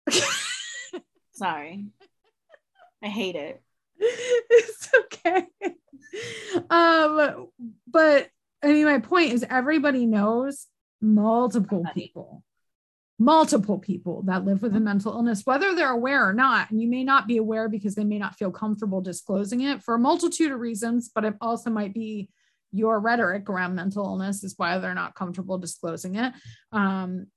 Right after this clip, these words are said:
Speaker 1: but we know multiple people. That means, like,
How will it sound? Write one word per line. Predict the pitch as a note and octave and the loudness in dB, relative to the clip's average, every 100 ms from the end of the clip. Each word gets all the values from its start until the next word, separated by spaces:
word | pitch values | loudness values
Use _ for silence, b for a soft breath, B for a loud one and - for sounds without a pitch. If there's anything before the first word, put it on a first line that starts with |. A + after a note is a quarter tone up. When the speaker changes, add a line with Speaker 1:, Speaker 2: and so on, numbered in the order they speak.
| - | -6
Speaker 1:
but | F#3+ A#3 A3+ A3+ - - | 0 2 2 -2 -6 -2
we | A#3 | 2
know | B3 A#3+ A#3 | 4 4 4
multiple | G#3+ G3 F#3+ F3 F#3 | 2 -2 -4 -6 -8
people. | - F#3+ F#3 E3 F#3+ | -10 -14 -10 -12 -6
That | G#3 A3 | -4 -4
means, | A3 A#3 B3 A#3+ A3 G3+ | 0 0 2 0 -2 -6
like, | G#3 G3 G3 | -4 -4 -6